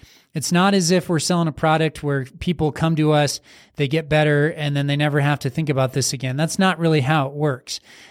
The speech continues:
Um, we need to continue and think long-term, what's sustainable. And so it's, it's less of this, "Here's twenty exercises,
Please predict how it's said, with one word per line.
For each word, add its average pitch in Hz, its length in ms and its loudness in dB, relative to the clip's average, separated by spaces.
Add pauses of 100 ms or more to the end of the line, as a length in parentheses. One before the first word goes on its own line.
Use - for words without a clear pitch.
(100)
Um, 147 240 -4
we 180 280 2
need 180 360 2
to 151 260 -2
continue 147 840 0 (360)
and 151 160 -4
think 190 280 -2
long-term, 175 840 0
what's 160 240 0
sustainable. 147 880 -2 (480)
And 151 180 -4
so 160 500 2 (140)
it's, - 400 -4
it's 165 220 -6
less 175 340 0
of 160 160 0
this, 160 280 2
"Here's 175 200 0
twenty 175 360 0
exercises, 147 880 0